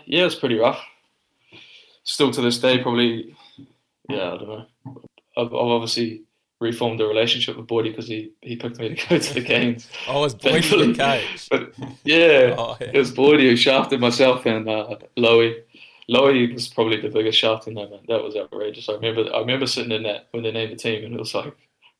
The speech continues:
Speaker 1: "What?" <laughs> He was literally the best player in the building, man. He didn't make it in the team. Everyone was like,
Speaker 2: <laughs>
Speaker 1: like, um, like, mine was a shafting, but his one was out the gate. But yeah, it was, I was pretty gutted.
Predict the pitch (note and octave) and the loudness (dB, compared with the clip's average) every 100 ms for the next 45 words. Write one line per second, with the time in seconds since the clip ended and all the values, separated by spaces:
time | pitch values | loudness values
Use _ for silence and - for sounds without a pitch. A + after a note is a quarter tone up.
0 | - C3+ - - - - - G#4+ - - | -16 -10 -6 -4 -4 -6 -8 -8 -12 -16
1 | - - - - C#4 B3 G3 F3 D#3+ D#3+ | -16 -16 -16 -6 -4 -4 -6 0 4 6
2 | F3+ - D#3 C3 C3+ C#3+ D3+ C3 B2+ B2 | 4 4 2 4 4 4 4 4 2 4
3 | C#3 C3 A#2+ G#2+ G#2+ A2 A#2+ A#2 A#2 B2 | 4 4 4 2 0 -4 -2 0 0 0
4 | A#2 G#2+ - A#2 G#2+ G#2+ G#2+ A#2 - A2 | -2 -4 -4 -6 -4 -6 -6 -8 -8 -6
5 | B2 - A2 _ - G2+ _ _ _ _ | -8 -14 -20 _ -20 -20 _ _ _ _
6 | - - _ - C#3 - - - - _ | -20 -20 _ -20 -16 -18 -18 -20 -20 _
7 | _ _ A#2+ A2+ A2 A2+ - A2 A#2+ C#3 | _ _ -12 -12 -12 -12 0 2 4 4
8 | C#3+ A#2 A2+ A#2+ A#2+ A#2 - C3 A#2+ A2+ | 2 2 2 2 0 -2 -8 -4 -4 -4
9 | G#2 A#2 - - - - _ _ _ _ | -6 -10 -14 -14 -16 -20 _ _ _ _
10 | _ - G#2+ - - G#2+ - - - C3 | _ -14 -14 -12 -10 -10 -8 -8 -8 -2
11 | B2 B2 A#2+ - - B2 A#2+ - _ _ | 2 2 0 -4 -6 -6 -6 -10 _ _
12 | - B2+ A#2 A#2+ A2+ | -8 -6 -2 0 0